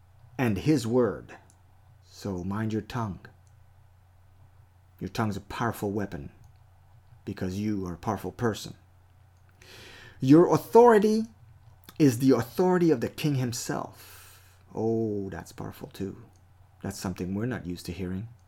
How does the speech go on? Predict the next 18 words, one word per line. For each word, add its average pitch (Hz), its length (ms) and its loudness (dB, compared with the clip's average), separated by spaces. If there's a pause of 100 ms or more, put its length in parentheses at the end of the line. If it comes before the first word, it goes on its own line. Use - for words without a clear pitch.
(1500)
But 92 100 -6
that 92 180 -4
is 120 160 0
what 104 300 -8
God 90 240 -8
has 101 160 -6
given 143 260 -4
us - 320 -18
as 107 220 -6
ambassadors 90 560 -8
of 98 140 -12
Christ. - 440 -10 (1300)
Whatever 202 360 10
you 220 260 6 (100)
own, 151 400 8 (1040)
wear, 131 680 10 (600)
or 131 520 6 (500)
drive, 117 800 4